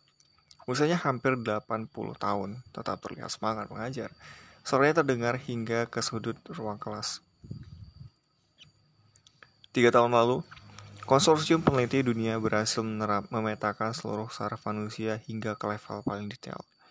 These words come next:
Peta itu menjadi momentum menakjubkan dalam kemajuan pengobatan medis penyakit yang berhubungan dengan saraf, mengubah semuanya mulai dari diagnosis, terapi, hingga pasca penyembuhan."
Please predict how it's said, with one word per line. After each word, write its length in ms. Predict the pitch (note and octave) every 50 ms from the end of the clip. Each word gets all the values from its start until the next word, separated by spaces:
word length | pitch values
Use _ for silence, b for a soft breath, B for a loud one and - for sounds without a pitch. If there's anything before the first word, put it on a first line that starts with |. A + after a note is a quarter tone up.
| B B B B B B B B
Peta 220 | _ - C#3 D3 D3+
itu 80 | E3
menjadi 240 | F#3 F3 C#3+ C3 B2
momentum 400 | A#2+ A#2+ A#2 A2+ A2+ A#2 - A#2+
menakjubkan 580 | B2 A#2 A2 G#2+ - - A2 G#2 - - A2+ A2+ A2
dalam 240 | G#2+ G#2 G#2+ G#2 G#2+
kemajuan 580 | - - G#2 G2+ G2+ G#2 G2 - A2 G#2+ G#2+ A#2+ -
pengobatan 560 | - - G#2 G#2 G#2 G#2 G#2 G2+ A2 G#2+ G#2+
medis 320 | G#2+ G#2 G#2 A2 G#2+ -
penyakit 400 | - A2 G#2+ G#2+ G#2+ - - - A2+
yang 140 | - G#2+
berhubungan 480 | G#2 G#2 - - - A#2+ B2+ C3 B2+ G#2+
dengan 240 | G#2+ G2+ G2+ G2+ -
saraf, 320 | - F#2 - - - - - B B B B B B B B -
mengubah 320 | A#2 A2+ A2 G#2+ A2 A2+
semuanya 480 | A2+ G#2+ G#2+ G#2+ G#2+ G#2 G#2+ A2+ A#2 A#2+
mulai 240 | A#2+ A2+ G#2+ G#2 G#2
dari 240 | G#2 G2+ G2+ G#2
diagnosis, 720 | G2 G2+ G#2 G2+ - - A2+ B2 C3 - A#2+ G#2+ A2 - -
terapi, 540 | - - G#2 A2 A#2 - - A2 A2 A2 B2+
hingga 320 | - A2 A2 G#2+ G#2+ G#2 -
pasca 460 | - A2 G#2 - - - - - -
penyembuhan." 560 | - A2 A2 G#2+ A2 A#2 A#2 A#2+ A2 G#2 -